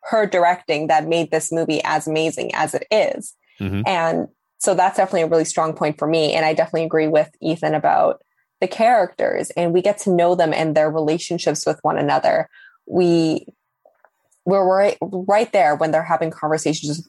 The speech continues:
Speaker 1: with one another,
Speaker 2: Mm-hmm.
Speaker 1: thinking about the time that they've had together, the time that they've had apart, the
Speaker 2: Mm-hmm.
Speaker 1: way that they've each individually grown ever since the first moment they stepped on Earth.
Speaker 2: Mm-hmm.
Speaker 1: And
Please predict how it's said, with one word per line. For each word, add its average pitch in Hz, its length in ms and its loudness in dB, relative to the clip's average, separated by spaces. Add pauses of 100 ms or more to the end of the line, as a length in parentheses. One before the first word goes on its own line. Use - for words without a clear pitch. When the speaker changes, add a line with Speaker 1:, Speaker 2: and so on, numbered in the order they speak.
Speaker 1:
with 160 280 -2
one 156 140 2
another, 147 440 0 (280)
Speaker 2:
Mm-hmm. 101 100 -4
Speaker 1:
thinking 208 360 2
about 160 440 0 (120)
the 175 80 2
time 170 460 -2
that 160 160 -2
they've 151 120 2
had 151 300 -2
together, 151 420 0
the 147 140 -2
time 160 440 -2
that 156 180 -2
they've 151 180 -2
had - 220 -4
apart, - 500 -2 (380)
the 185 140 0
Speaker 2:
Mm-hmm. 170 80 2
Speaker 1:
way 175 260 4
that 160 420 0 (140)
they've 175 280 0
each 180 360 0 (100)
individually 156 880 0 (380)
grown 156 580 0 (220)
ever 226 200 2
since 196 280 -4
the 175 80 -2
first - 360 -2
moment 147 440 -2 (200)
they 147 300 2
stepped - 320 -2
on 143 240 0
Earth. 190 320 0 (480)
Speaker 2:
Mm-hmm. 180 140 -4
Speaker 1:
And 151 480 -2